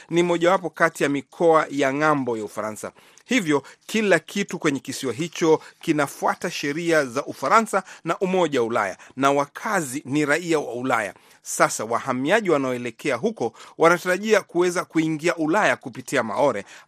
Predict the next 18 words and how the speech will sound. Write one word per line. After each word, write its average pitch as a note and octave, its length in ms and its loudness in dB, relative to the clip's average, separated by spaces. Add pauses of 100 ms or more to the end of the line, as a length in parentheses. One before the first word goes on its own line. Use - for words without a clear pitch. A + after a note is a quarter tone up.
au C#3+ 220 4
kuweza D3+ 400 0
kuoa E3 480 4
kule, F3 400 -4
na C#3 220 -2
watoto C#3+ 340 -4
wao E3 140 6
wakizaliwa C#3+ 680 0 (300)
wanaweza C#3 540 2
kupata B2+ 420 -2
uraia. A#2 440 -6 (240)
Lakini F3+ 340 0
hapo E3+ 280 0
mwaka E3+ 240 -2
elfu F3 260 -2
mbili, F3 420 -2 (280)
Ufaransa D3 720 2
ikaamua C#3+ 720 0